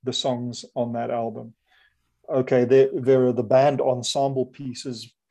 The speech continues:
culminating in Heart of the Sunrise, which is, which is just a magnum opus. Um, there's Roundabout, and then in between you have these,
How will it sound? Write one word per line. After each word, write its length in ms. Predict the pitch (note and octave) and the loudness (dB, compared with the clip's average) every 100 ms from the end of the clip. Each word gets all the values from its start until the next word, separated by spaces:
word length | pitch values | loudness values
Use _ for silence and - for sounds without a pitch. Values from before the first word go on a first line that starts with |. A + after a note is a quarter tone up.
| _ | _
culminating 640 | D3+ C#3 C3 B2 A#2+ B2 | 4 4 2 0 -2 -6
in 80 | A#2+ | -4
Heart 200 | A2 B2 | 0 -2
of 80 | G#2+ | -2
the 60 | |
Sunrise, 600 | G#2+ D3 B2+ A#2 B2 B2 - | -6 -4 -4 -4 -4 -8 -14
which 200 | A#2+ - | -18 -18
is, 200 | A2 - | -18 -20
which 180 | - - | -20 -20
is 80 | - | -18
just 240 | - B2 A#2 | -16 -10 -6
a 60 | G#2 | -4
magnum 300 | A2 A2 A#2+ | -4 -4 -4
opus. 380 | C#3 C#3 C3+ - - - - _ | -4 -6 -12 -12 -18 -20 -20 _
Um, 380 | C#3+ C3 C3 C3 - _ _ _ _ _ | 2 4 2 -2 -12 _ _ _ _ _
there's 380 | A3+ D3 C#3 C3 | -4 6 6 6
Roundabout, 720 | B2+ B2 B2+ B2 B2 B2 - - | 6 6 4 4 2 2 -4 -8
and 160 | C#3+ C3+ | -4 -2
then 300 | C#3+ D3 C#3+ _ _ _ | -4 -6 -14 _ _ _
in 200 | A3 A3 | -2 0
between 800 | F3 - - C4+ C#4 G#3+ B2 B2 | 0 -4 -12 -10 -6 -6 -6 -4
you 120 | B2+ | -6
have 240 | C3 C#3 A#2+ | -4 -6 -6
these, 480 | C3 B2+ A#2+ - | -8 -8 -8 -10